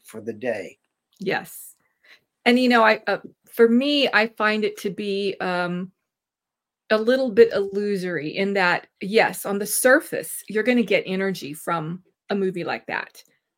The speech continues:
Speaker 2: um, or other programming like that, the fear programming. You're gonna get an immediate hit, immediate high. It's like this instant gratification,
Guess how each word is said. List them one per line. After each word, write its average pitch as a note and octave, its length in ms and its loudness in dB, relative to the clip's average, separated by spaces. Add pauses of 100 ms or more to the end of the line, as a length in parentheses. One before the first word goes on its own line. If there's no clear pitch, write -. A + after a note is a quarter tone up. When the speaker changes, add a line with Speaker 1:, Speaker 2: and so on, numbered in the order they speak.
(120)
Speaker 2:
um, F#3 480 -2
or G3+ 320 6
other G3+ 440 2 (140)
programming E3+ 640 -4
like E3 220 -4
that, C#3 180 -6
the - 80 -6
fear F#3+ 220 0
programming. D3 440 -6
You're G3+ 100 2
gonna B3 180 2
get A3+ 220 4
an G3 140 -2
immediate A3 500 0
hit, - 460 2
immediate G#3 380 -2
high. G3 280 0
It's - 160 -6
like G3+ 120 -2
this F#3 240 -6
instant B3+ 380 -2
gratification, G3+ 840 -4